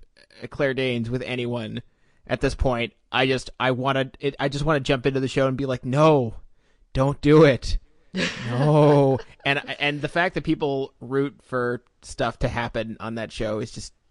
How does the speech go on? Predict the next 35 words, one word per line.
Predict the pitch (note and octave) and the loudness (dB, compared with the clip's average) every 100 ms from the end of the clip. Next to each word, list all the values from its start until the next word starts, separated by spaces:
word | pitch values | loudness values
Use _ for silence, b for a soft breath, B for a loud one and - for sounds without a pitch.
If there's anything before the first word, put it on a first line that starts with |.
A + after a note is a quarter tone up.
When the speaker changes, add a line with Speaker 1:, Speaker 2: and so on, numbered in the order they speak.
| - | -8
Speaker 1:
no. | A#2+ A2+ A#2+ A#2+ A#2+ - - - _ _ - | -4 -2 -2 -2 -4 -8 -14 -18 _ _ -8
No, | B2 B2+ | -4 -2
no, | B2 A#2 | -2 -2
no. | G#2+ F#2+ | -4 -6
Speaker 2:
<laughs> | A2 D#3 | -10 -10
Speaker 1:
No, | - G#2+ | -10 -10
no, | - - | -12 -16
no. | - - - - _ b b b b b b b b b - | -18 -16 -18 -18 _ b b b b b b b b b -2
Speaker 2:
Uh, | A#3 A3+ | 0 0
for, | A3+ C#4 - | -4 -12 -4
uh, | A3 A3 | -2 0
most | A#3 A#3+ - - | 0 -2 -4 -4
chemistry | C4 C4 C4+ - D4+ D4 | -4 -2 -4 -4 -4 -2
here, | D4+ D4 A3 | -2 0 2
I | A#3+ | 2
went | A#3+ B3 B3 - | 2 -2 -4 -12
non-romantic | A3+ G#3+ G#3+ G#3+ G#3 G3+ A#3+ G#3+ | -4 -2 -2 -2 -6 -6 -10 -12
with | G#3+ - | -14 -8
this, | G#3+ G#3 - - | -8 -8 -12 -16
um, | - F#3+ F3 D#3 - | -6 -4 -4 -6 -12
and | - F#3+ | -8 -4
I | G#3 | -2
have | G3 G3+ | -4 -6
Maslany | G#3 G3 F#3 F#3+ G3 | -8 -4 -2 -2 -4
and | G3 | -6
Maslany, | F#3 F3 E3+ F3+ G3+ A3 b b b b | -8 -4 -4 -4 -6 -10 b b b b
because | G3 - G#3+ G3+ | -16 -6 -4 -4
the | F3 G#3+ | -8 -12
scenes | - A#3 A#3+ G#3+ | -8 -6 -6 -6
we | A3 A3+ | -8 -4
got | G#3+ F#3+ F#3 | 0 0 -2
on | - G3 | -4 -6
Orphan | F#3 F#3 F#3+ | -6 -10 -12
Black | F3+ E3+ E3 | -6 -6 -8
with | - F#3 E3+ F3 | -12 -8 -8 -8